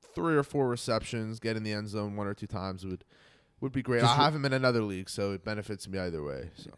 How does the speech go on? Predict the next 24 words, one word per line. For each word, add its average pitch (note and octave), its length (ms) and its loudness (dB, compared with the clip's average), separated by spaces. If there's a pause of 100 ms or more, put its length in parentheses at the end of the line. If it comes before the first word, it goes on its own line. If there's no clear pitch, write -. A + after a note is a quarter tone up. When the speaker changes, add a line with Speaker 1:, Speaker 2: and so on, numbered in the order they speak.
(260)
Speaker 2:
Exactly. F#2+ 640 0 (500)
Dolphins E3 640 12
at C#3 420 10
Jets. C3 580 10 (380)
Miami C#3 540 10
is A#2+ 200 6
favored C3 400 8
by A#2 160 8
three C3 360 4
points. - 800 2 (600)
Um, G#2 640 6 (180)
I F2 200 2
guess G2+ 300 2
I'm G#2+ 120 4
just F#2+ 140 -4
gonna G#2+ 180 6
pick - 460 4 (180)
the A2+ 120 2
Jets D3+ 640 8
to B2 140 6
win D3+ 240 10
it E3 160 8 (180)
with, A2+ 320 10 (2250)
um, G#2 640 0